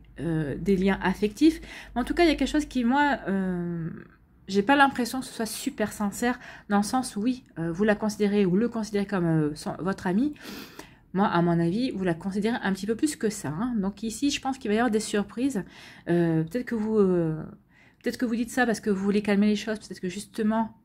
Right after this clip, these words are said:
euh, vous voulez vous protéger et, euh, le fait de ressentir quelque chose, euh, de plus profond ou, ou simplement, euh, que ce soit une attraction,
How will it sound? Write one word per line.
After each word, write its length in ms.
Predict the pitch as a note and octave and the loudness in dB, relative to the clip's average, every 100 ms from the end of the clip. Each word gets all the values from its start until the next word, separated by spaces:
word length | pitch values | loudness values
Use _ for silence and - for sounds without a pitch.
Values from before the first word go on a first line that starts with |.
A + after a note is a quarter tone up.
| - | -8
euh, 60 | E3+ | -6
vous 120 | F3 | -4
voulez 260 | E3 G3+ | 0 2
vous 120 | G3 G3 | 2 0
protéger 840 | - G3+ G#3 G3+ G3+ A3 - E3 | -2 0 2 2 4 2 0 -2
et, 80 | E3+ | -4
euh, 20 | D#3+ - - | -6 -14 -2
le 80 | G3 | 0
fait 140 | A#3+ | 2
de 80 | F#3+ | 2
ressentir 500 | G3 F#3+ G#3 G#3 A3 | 0 0 -4 -2 -4
quelque 200 | F#3+ F3+ | -4 -6
chose, 360 | - G#3 F#3+ D3 - - - | -2 0 0 -4 -8 -16 0
euh, 360 | E3+ E3 E3 E3 | 2 4 2 2
de 120 | G3 | 2
plus 160 | G3+ | 2
profond 480 | G#3+ A#3 A3 A3+ A3+ | -2 -4 -2 0 2
ou, 240 | F#3 G3 G3+ | 2 0 -2
ou 40 | |
simplement, 440 | - A3 A3 A3+ G3+ | -2 -2 0 0 2
euh, 140 | F3+ F3 | 0 -2
que 100 | F#3+ | -8
ce 100 | F#3 | -6
soit 260 | - G3+ | 0 2
une 100 | F#3 | 2
attraction, 580 | G3 G3 A3+ G#3+ - A3 | 0 0 -4 -2 -2 -4